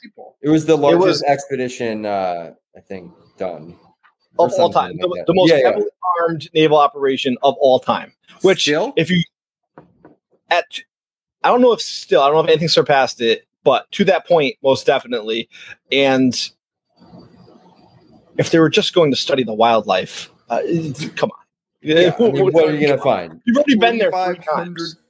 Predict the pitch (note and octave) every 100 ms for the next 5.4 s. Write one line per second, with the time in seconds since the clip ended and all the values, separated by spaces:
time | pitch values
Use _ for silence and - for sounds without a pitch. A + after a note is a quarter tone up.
0 | - - A3+ A3 G#3 F3+ - E3+ E3 G2
1 | E2 - - _ - - _ - G#3+ E3+
2 | E3+ F3 C#3 D#3+ D#3 D3 C#3+ D3 D#3+ D#3
3 | D#3+ C#3 C#3+ B2+ C3+ C3+ B2+ A#2+ B2 A#2
4 | A#2 - B2 A#2 A#2 - C3+ A#2+ A#2 A2+
5 | A#2+ A#2 A#2